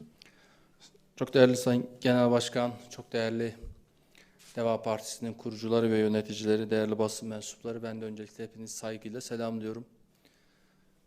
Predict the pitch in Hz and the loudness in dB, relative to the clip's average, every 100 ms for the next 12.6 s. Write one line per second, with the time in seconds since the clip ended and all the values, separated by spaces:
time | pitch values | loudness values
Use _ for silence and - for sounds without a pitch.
0 | _ _ _ _ _ _ _ _ - - | _ _ _ _ _ _ _ _ -10 -4
1 | 120 - - 117 117 113 127 123 117 113 | -4 -4 -8 -8 -8 -10 -6 -2 -2 -4
2 | 113 127 120 120 - 120 117 117 117 117 | -6 -6 -6 -8 -6 -6 -4 -4 -2 -2
3 | 117 - - - 110 110 - 117 117 113 | -4 -8 -10 -8 -8 -8 -8 -6 -4 -6
4 | 104 117 113 113 117 117 110 113 110 110 | -8 -6 -6 -4 -4 -4 -6 -8 -8 -8
5 | 107 113 113 110 113 113 110 117 104 - | -8 -8 -10 -10 -8 -6 -6 -10 -12 -12
6 | - - 107 107 - _ _ _ _ _ | -14 -12 -8 -10 -12 _ _ _ _ _
7 | - 123 117 117 113 110 117 113 110 117 | -8 -4 -4 -2 -2 -4 -8 -8 -6 -8
8 | 113 113 110 110 110 107 104 - 113 110 | -6 -8 -6 -6 -4 -4 -6 -6 -8 -8
9 | 104 101 - - _ _ _ - _ - | -8 -10 -12 -18 _ _ _ -20 _ -2
10 | 110 107 113 107 107 110 - 107 98 113 | -2 -2 -8 -10 -12 -14 -12 -14 -12 -12
11 | 120 117 120 123 117 113 131 123 117 113 | -14 -10 -8 -6 -6 -4 -2 2 2 2
12 | 107 110 117 113 110 110 | -2 -4 -8 -6 -6 -6